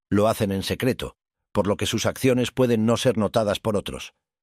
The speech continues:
Simplemente llamar la atención sobre el comportamiento de la persona a menudo puede reducir su impacto. Ley cuarenta y tres. Trabaja en los corazones y emociones de los demás. Los resultados de la intimidación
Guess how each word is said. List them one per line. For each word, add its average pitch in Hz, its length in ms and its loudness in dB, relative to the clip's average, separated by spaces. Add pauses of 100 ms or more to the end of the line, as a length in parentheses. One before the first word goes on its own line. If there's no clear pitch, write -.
(180)
Simplemente 113 640 2
llamar 104 280 0
la 107 100 0
atención 104 560 0
sobre 95 260 0
el 90 80 -4
comportamiento 98 720 0
de 95 80 0
la 92 100 -2
persona 101 520 0 (380)
a 107 100 2
menudo 120 320 2
puede 117 320 2
reducir 101 460 -2
su - 140 -2
impacto. - 560 -4 (480)
Ley 117 280 4
cuarenta 104 460 2
y 95 60 -2
tres. - 380 -8 (460)
Trabaja 110 420 2
en 113 80 2
los 107 140 0
corazones 117 580 2
y 117 60 0
emociones 98 500 0
de 101 80 0
los 92 140 -2
demás. 76 400 -4 (600)
Los 113 160 4
resultados 113 600 0
de 110 100 0
la 101 80 2
intimidación 101 800 0